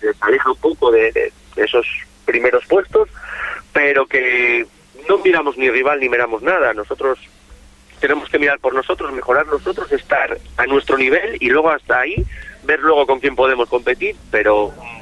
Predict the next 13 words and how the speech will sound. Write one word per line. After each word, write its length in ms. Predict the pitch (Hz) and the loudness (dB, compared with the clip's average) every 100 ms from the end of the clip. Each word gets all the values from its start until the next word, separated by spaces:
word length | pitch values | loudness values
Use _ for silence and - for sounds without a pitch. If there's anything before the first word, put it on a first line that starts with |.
| - - - - - - - | -20 -20 -20 -20 -20 -20 -2
mm, 40 | 180 | 0
lo 120 | 170 - | 2 2
primero 360 | 220 247 240 | 2 4 4
es 120 | 220 - | 4 2
mirar 200 | - 208 214 - | -2 0 0 -2
nuestro 240 | 156 196 | -4 -6
nivel, 300 | - 123 104 - - - - | -4 -2 -2 -4 -20 -20 -4
eh, 160 | 120 123 | -2 -2
subir 300 | 127 131 143 | -6 -4 2
el 160 | 135 123 | 2 2
nivel 320 | 131 147 117 | 0 0 0
del 160 | 113 | -2
domingo 460 | 113 123 196 233 - | 0 -2 -4 -6 -10